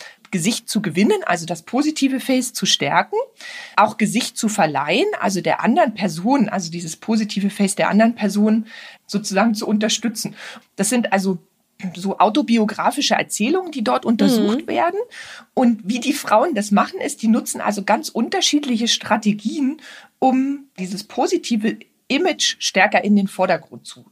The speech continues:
Speaker 1: stellen.
Speaker 2: Ah,
Speaker 1: Also
Speaker 2: okay.
Speaker 1: es benutzen zum Beispiel so Erzählungen,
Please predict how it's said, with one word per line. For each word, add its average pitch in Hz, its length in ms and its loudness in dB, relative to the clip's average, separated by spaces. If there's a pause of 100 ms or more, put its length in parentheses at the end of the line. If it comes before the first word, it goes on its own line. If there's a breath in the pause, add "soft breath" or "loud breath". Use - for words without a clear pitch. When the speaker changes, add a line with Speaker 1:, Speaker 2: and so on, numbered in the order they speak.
(140)
Speaker 1:
stellen. - 540 -8
Speaker 2:
Ah, 180 260 -4
Speaker 1:
Also 196 220 0
Speaker 2:
okay. 165 240 -6
Speaker 1:
es 170 60 -14
benutzen 226 480 2
zum 208 160 0
Beispiel 196 640 4 (440 loud breath)
so 180 440 -2 (140)
Erzählungen, 220 1120 0